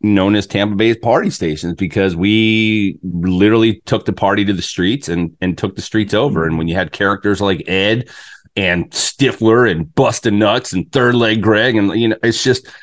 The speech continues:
it was a cast of characters that were real. And I think people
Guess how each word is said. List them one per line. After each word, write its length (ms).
it 80
was 140
a 120
cast 400
of 140
characters 920
that 460
were 440
real. 720
And 520
I 100
think 240
people 580